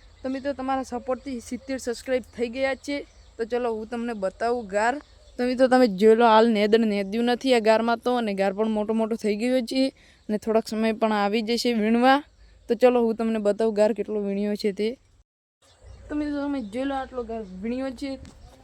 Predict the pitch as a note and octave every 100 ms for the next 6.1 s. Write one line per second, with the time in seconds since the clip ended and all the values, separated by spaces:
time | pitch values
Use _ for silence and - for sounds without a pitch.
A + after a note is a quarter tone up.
0 | - - - - - - G#3+ A3+ A3+ F3+
1 | F3 A#3 B3+ A#3+ A3+ A3 A3 G3 G3+ G#3+
2 | A#3 A3 B3+ C4 C4+ - - - - G3+
3 | G#3 G#3+ A3 G#3+ G3+ F#3+ F#3 A3 G#3+ A3
4 | A3 G3+ G#3 - A3+ G#3+ A3+ A3 A#3+ A3
5 | G#3 G3+ G#3 A3 G#3+ G3+ G#3 G#3 A3+ A#3+
6 | B3+